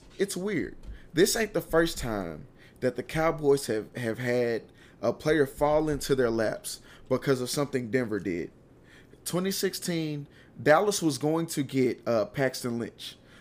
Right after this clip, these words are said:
but Denver got him in the fir-, at the end of the first round. We end up with Dak Prescott. Twenty twenty-one,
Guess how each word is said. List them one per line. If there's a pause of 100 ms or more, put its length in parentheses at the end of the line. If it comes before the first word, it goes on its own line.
(120)
but
Denver
got
him
in
the
fir-,
at
the
end
of
the
first
round. (400)
We
end
up
with
Dak
Prescott. (440)
Twenty
twenty-one,